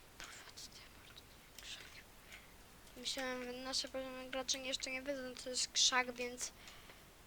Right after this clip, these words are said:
Ja pierwszy muszę być w tym domu. O, dużo mi to da. Z tego, że nie umiem budować, no to chyba to mi dużo da.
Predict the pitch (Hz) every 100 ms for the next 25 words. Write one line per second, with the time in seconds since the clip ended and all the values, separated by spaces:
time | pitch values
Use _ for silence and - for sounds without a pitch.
0 | - - - - - - - - - -
1 | - - - - - - - 247 247 240
2 | 269 277 269 - 262 240 233 - 240 233
3 | - - - 240 226 226 226 220 220 -
4 | - - - - - - - - - -
5 | - - - - - - - 233 240 233
6 | 233 226 220 220 - - - - - -
7 | - - - 240 233 233 226 226 220 214
8 | 214 214 208 - - - - - - -
9 | - - - - - - - - 320 339
10 | 349 330 330 339 330 311 285 339 349 320
11 | 311 311 294 294 277 277 262 247 233 226
12 | -